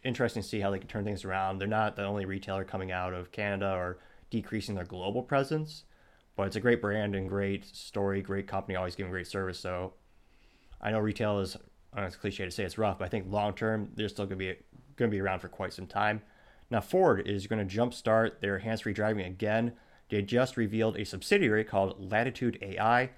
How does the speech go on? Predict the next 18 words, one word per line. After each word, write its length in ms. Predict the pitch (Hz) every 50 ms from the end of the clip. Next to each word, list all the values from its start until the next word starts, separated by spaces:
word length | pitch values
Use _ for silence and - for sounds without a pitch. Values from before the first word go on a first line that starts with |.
| - -
It's 100 | - -
gonna 140 | - 117 110
be 100 | 101 98
based 300 | 98 110 110 110 - -
in 160 | - 98 95
Pittsburgh 580 | - - 117 110 - - - 120 117 120 - - -
and 180 | - 104 98 98
has, 520 | 110 107 107 104 104 101 98 98 - - -
thankfully, 380 | 135 139 156 156 110 101 95 - - - - _ _ _ _ _ _ -
five 160 | - 123 131
hundred 220 | 139 131 127 113 98
fifty 240 | - 123 120 127 101
former 360 | - - - 104 107 113 -
employees 540 | 107 95 - - 101 101 107 113 113 107 -
of 180 | - 95 92 87 -
Argo 360 | 92 95 98 101 104 104 98 -
A 120 | 98 95
I. 320 | 95 95 101 107 117 135